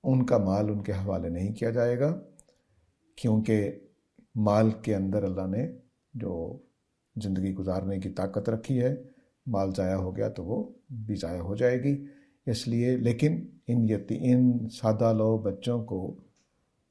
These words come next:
उनके माल के मुताबिक उनकी परवरिश की जाएगी, रिस्क दिया जाएगा और उनको खाना पीना और लिबास दिया जाएगा। और इनके साथ मामला करते हुए अगर वो झगड़ें अपने माल के लिए कुछ, तो कौल मारूफ के मुताबिक उनसे बात करोगे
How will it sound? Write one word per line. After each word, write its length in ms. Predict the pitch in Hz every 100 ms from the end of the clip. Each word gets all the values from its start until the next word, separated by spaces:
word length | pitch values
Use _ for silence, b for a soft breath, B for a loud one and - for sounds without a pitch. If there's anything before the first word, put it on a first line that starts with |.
| _ -
उनके 300 | 113 110 107
माल 280 | 98 98 95
के 120 | 101
मुताबिक 500 | 95 95 92 92 92
उनकी 200 | 92 98
परवरिश 360 | 95 107 113 110
की 140 | 123
जाएगी, 460 | 120 120 117 117 110
रिस्क 260 | 104 92
दिया 160 | 117 117
जाएगा 420 | 107 107 110 113
और 140 | 110 95
उनको 220 | 87 98
खाना 340 | - 92 95
पीना 240 | 95 95 98
और 180 | 95
लिबास 360 | 92 92 107 107
दिया 140 | 127 123
जाएगा। 420 | 127 131 139 139 139 B B B B -
और 360 | 120 - - _ -
इनके 300 | 127 131 123
साथ 340 | 107 104 101
मामला 380 | 98 101 113 123
करते 320 | 123 104 95
हुए 160 | 104 101
अगर 100 | 98
वो 140 | 101
झगड़ें 400 | 98 98 104 104
अपने 260 | 101 95 95
माल 260 | 95 95 98
के 60 | 104
लिए 280 | 98 98 98
कुछ, 340 | 107 113 - -
तो 300 | 92 123 -
कौल 240 | - 101
मारूफ 380 | 92 92 113 117 -
के 60 |
मुताबिक 500 | 87 90 95 98 107
उनसे 220 | 101 95
बात 240 | - 101 110
करोगे 380 | 139 143 151